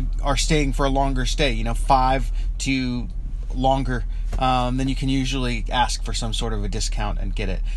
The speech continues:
So there it is, you guys. That's it for me right now. That's the, our New Year Vagabond Travel Podcast. I haven't done one of these in almost a year. Um, and so it's nice to be doing one. We'll get back into it, and I'm gonna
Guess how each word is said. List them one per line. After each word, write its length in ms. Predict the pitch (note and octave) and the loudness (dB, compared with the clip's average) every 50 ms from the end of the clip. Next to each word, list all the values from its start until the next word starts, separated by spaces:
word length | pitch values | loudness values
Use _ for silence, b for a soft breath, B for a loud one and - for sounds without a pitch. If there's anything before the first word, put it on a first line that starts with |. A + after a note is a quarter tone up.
| B B | B B
So 120 | B - D3+ | B 4 6
there 160 | D3+ G3 A3 | 6 8 8
it 80 | A3+ A3+ | 8 8
is, 160 | A3+ G#3 F3 | 6 6 4
you 60 | F#3+ | 4
guys. 400 | E3+ F3 E3+ E3+ E3+ F3+ E3+ - | 6 8 8 8 8 6 4 2
That's 240 | - D3+ D#3+ - - | 2 2 2 4 2
it 160 | G3 E3 - | 0 0 0
for 140 | - F#3 E3+ | 0 0 2
me 180 | E3+ F3+ F#3 | 2 2 2
right 260 | F3+ F3+ F3 E3+ D#3+ D3 | 4 4 4 4 4 4
now. 320 | E3 D#3+ D#3+ E3+ F3 F3 | 2 4 4 4 4 4
That's 320 | D#3 D#3+ D#3+ D#3 - - | 6 6 6 6 4 -2
the, 220 | - C#3+ C3 D3 C#3 | -2 -2 0 2 2
our 240 | A2 C#3 C#3+ C#3 C3 | 4 4 4 2 2
New 200 | C3 C#3+ D#3+ F3 | 2 2 4 4
Year 680 | F3+ F3+ F3 F3 E3+ F3 F3 E3+ F3 F3 F3+ F3+ F3 B B B B B | 4 4 4 4 4 4 4 4 4 4 2 2 0 B B B B B
Vagabond 640 | - D#3 D#3 D#3+ D3+ D#3+ C3+ E3 D#3+ D#3+ D#3+ D3+ | 6 6 6 6 6 4 2 4 4 4 4 2
Travel 440 | - - - E3 D3+ D#3 D#3 D#3+ D#3 | 2 4 4 6 6 6 6 4 2
Podcast. 600 | D3 - D#3 D3+ D3+ D3+ - - F3+ E3+ E3+ D#3+ C#3+ | 2 4 4 6 6 4 4 6 6 6 6 6 4
I 60 | C#3 | 2
haven't 160 | C#3+ D3 C#3 | 2 2 4
done 220 | C#3 D3+ D3+ D3+ | 4 4 4 4
one 100 | D#3 D3+ | 2 2
of 80 | C#3+ C#3 | 2 2
these 160 | C#3+ C#3+ C3 | 0 0 0
in 80 | C3 - | 0 0
almost 440 | - D3 E3+ F3+ F3+ E3 C#3+ - - | 2 4 4 4 4 2 2 2 0
a 60 | D3 | 0
year. 400 | C3+ C3+ C#3 D3 D#3 F3 G3 - B B B B B B - | 2 2 2 2 2 2 0 0 B B B B B B 0
Um, 460 | C#3 C#3+ C#3+ C#3+ C3+ C3+ C3 B2+ B2+ - B B B B B - - | 2 2 2 2 2 2 0 0 -2 -2 B B B B B -2 0
and 300 | C3 C#3 C3+ C3+ C3+ A#2+ | 0 0 2 0 0 0
so 160 | - D#3+ D3+ | 0 0 0
it's 100 | C#3+ - | 0 2
nice 220 | D#3+ E3 D#3+ D3+ | 2 2 2 2
to 80 | - D#3 | 2 0
be 80 | D#3 D3+ | 0 2
doing 240 | D#3 E3+ E3+ F3 | 2 2 2 4
one. 200 | F3+ F#3+ G3+ G#3+ | 4 2 2 2
We'll 120 | F#3+ F#3 F#3 | 2 2 2
get 180 | G3+ G#3+ - | 0 0 2
back 260 | - G#3 F#3+ F#3+ E3+ G3 | 4 4 4 4 4 2
into 300 | F3 E3 D#3 F3+ F#3 G#3 | 0 0 0 0 0 0
it, 100 | A3 - | 0 0
and 360 | - E3 E3+ E3+ E3 E3 E3 D#3 | 0 2 2 4 4 2 2 0
I'm 240 | - - D#3 E3 | 0 0 2 2
gonna 280 | E3 F#3+ G3 F#3+ F3+ - | 2 4 4 2 2 2